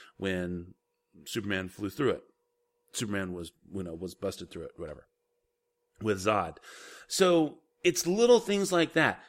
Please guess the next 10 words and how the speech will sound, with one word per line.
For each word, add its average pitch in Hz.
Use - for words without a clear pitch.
things 226
that 208
took, 202
like, 165
ten, 185
ten, 190
twelve 160
seconds, -
um, 90
that 143